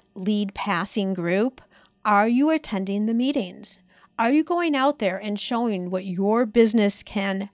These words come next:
help them with? Every single company now is thinking of, "How am I going to thank my customers for their business throughout the year, send holiday greetings to prospects, et cetera?"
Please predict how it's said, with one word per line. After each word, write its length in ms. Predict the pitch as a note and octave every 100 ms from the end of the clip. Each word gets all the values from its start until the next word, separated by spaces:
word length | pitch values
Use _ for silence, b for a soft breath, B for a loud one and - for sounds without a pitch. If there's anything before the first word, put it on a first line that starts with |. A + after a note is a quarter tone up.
| _
help 400 | - B3+ F4+ -
them 260 | A3 F#3
with? 380 | F3+ F3 F3 - _ B B
Every 220 | A#3+ A#3 C#4
single 300 | D4+ D4 D4
company 440 | C#4 C#4+ E4 C#4
now 200 | F3 F3
is 140 | F3+
thinking 460 | - G#3 B3 C#4 G#3
of, 280 | F3 F3 F3+ _ -
"How 260 | - G3+
am 100 | B3+
I 160 | C4 A3+
going 460 | G#3+ G3+ G3+ G#3+ G#3+
to 460 | - F#3 F3+ F#3 - -
thank 300 | F3 G3+ -
my 100 | A3+
customers 540 | - G#3 - G#3+ A3
for 160 | - G#3
their 160 | F#3+ F#3
business 380 | F3+ G3 G#3+
throughout 420 | - G#3+ F#3 F#3+ -
the 80 |
year, 480 | G#3 F#3+ G3 G#3 C4+ B B -
send 320 | - G3 G3+
holiday 520 | - D#3 F3 G3+ A3
greetings 840 | G3+ G#3 G#3+ G#3+ B3 C4+ - - - -
to 280 | A#3+ G3+
prospects, 880 | F3+ - F#3+ G#3+ - C#4 C#4+ - - _ _
et 160 | A3 -
cetera?" 600 | A3+ G#3+ G#3 E3 -